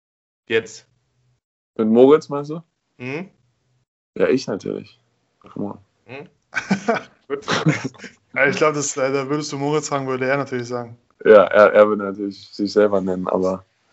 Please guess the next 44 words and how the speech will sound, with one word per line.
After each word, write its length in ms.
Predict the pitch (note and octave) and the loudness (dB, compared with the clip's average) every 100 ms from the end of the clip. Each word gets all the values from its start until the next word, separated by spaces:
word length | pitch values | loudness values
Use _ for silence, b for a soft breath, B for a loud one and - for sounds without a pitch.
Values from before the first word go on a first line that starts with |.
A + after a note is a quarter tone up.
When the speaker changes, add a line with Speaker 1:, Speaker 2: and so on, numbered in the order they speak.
| b b b b b - | b b b b b -2
Speaker 2:
ja, 220 | G#2 G#2+ | 6 8
wir 60 | A2 | 8
haben 100 | A#2 | 4
lange 160 | B2 | 2
nicht 140 | C3 C3 | 0 -6
mehr 100 | B2 | -8
gespielt. 420 | A#2 - A2+ F2+ _ _ - | -8 -10 -10 -10 _ _ -12
Wär, 340 | G2+ G#2 G2+ _ _ _ _ | -8 -8 -10 _ _ _ _
ich 80 | - | 0
glaub, 220 | A#2+ C3+ | 4 4
wäre 120 | D3+ | 4
ein 80 | D3 | 0
gutes 280 | D3+ D#3 C3+ | -4 -6 -8
Spiel 200 | - C#3 | -6 -6
mittlerweile. 540 | A2 G2 F#2+ F#2 F2+ | -6 -4 -4 -4 -8
Ich 80 | C3+ | -6
Speaker 3:
Se-, 120 | C3+ | 0
Speaker 2:
glaub 100 | D#3+ | 2
Speaker 3:
seht, 200 | D#3 D#3+ | 2 0
seht 160 | C#3 E3 | 2 2
ihr 60 | F#3 | 4
Speaker 1:
Ja. 80 | |
Speaker 3:
euch 160 | F3+ F3 | 2 2
eigentlich 260 | E3+ F3+ E3+ | -2 -4 -4
ab 160 | E3+ | -4
und 80 | F3 | -6
zu? 340 | - F#3+ G3 - _ _ _ _ _ _ _ - | -6 -6 -8 -16 _ _ _ _ _ _ _ 4
Speaker 2:
Äh, 280 | A2 A2+ | 6 4
ja, 240 | A#2+ C3+ - _ _ | 2 -2 -4 _ _
also 540 | - A2 A2 A2+ A2 G#2+ _ _ _ _ _ _ _ _ _ _ _ _ _ _ | -10 -8 -4 -4 -4 -10 _ _ _ _ _ _ _ _ _ _ _ _ _ _
er 180 | A2 G#2+ | -18 -6
war, 360 | A#2 B2 A#2+ | 0 2 2
ich 120 | A#2+ - | -2 -8
glaub, 160 | C3 | -12
er 120 | B2+ A#2+ | -10 -10
war 180 | A#2+ | -10
ein- 220 | D2+ B2 C3 | -8 -10 -8
oder 180 | A#2+ A#2 | -8 -8
zweimal 600 | - - A#2 C3 C#3 C#3+ | -10 -8 -8 -6 -10 -12
schon 260 | - C#3 | -12 -12
hier. 380 | C3 D3 D3+ D3 C#3+ _ _ | -10 -6 -4 -6 -10 _ _
Einmal 340 | - A#2 A#2 | 2 2 2
hab 100 | A#2 | -2
ich, 240 | A#2 A2+ | -2 -4